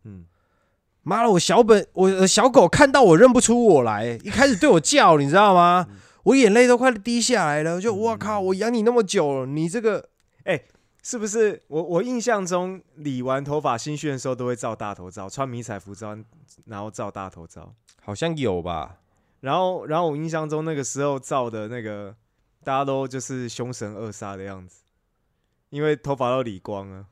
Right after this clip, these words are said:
Speaker 2: 会吗？我觉得我自己看起来像个，像个呆子。
Speaker 1: 是哦。
Speaker 2: 对啊，我本来以为我理发前是陈浩南，
Speaker 1: 嗯。
Speaker 2: 理完了不起变山鸡，<laughs> 结果没有，看起来像饲料鸡。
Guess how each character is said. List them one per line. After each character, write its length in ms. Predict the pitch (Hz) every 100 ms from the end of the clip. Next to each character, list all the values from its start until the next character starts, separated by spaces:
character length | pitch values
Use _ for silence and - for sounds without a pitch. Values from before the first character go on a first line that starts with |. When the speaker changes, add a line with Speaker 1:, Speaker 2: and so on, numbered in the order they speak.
| _
Speaker 2:
会 160 | 139
吗？ 200 | 135 135
我 120 | 131
觉 160 | 110 123
得 120 | 127
我 80 | 117
自 140 | -
己 120 | 156 110
看 240 | 143 127
起 120 | 107
来 220 | 92 92
像 280 | 98 - 117
个， 260 | 107 101 - _ _ _
像 160 | -
个 80 | 110
呆 260 | 101 101 101
子。 360 | 90 92 76 85 _ _ _
Speaker 1:
是 260 | - 131 95
哦。 200 | 85 101 113 _
Speaker 2:
对 220 | 123 113
啊， 360 | 101 90 87 90 _ _ _
我 200 | - 165
本 160 | 180 139
来 160 | 123
以 160 | 139 123
为 100 | 120
我 300 | 127 131 123 _ _ _ _ _ _
理 260 | 120 131
发 220 | 147 135 110
前 260 | - 107
是 120 | 113
陈 220 | 135 117 104
浩 200 | 117 92
南， 240 | 82 78 82
Speaker 1:
嗯。 180 | 110 101
Speaker 2:
理 140 | 117
完 160 | 104 110
了 140 | 113
不 80 | 123
起 100 | 113
变 180 | 127 110
山 300 | 104 95 95
鸡， 380 | - 90 82 85 - - -
<laughs> 320 | _ _ _
结 160 | - 147
果 100 | 139
没 280 | 117 113
有， 280 | 131 120 101
看 180 | 95 139
起 80 | 113
来 40 |
像 120 | 110 120
饲 220 | - 110
料 220 | 107 98
鸡。 320 | 90 90 82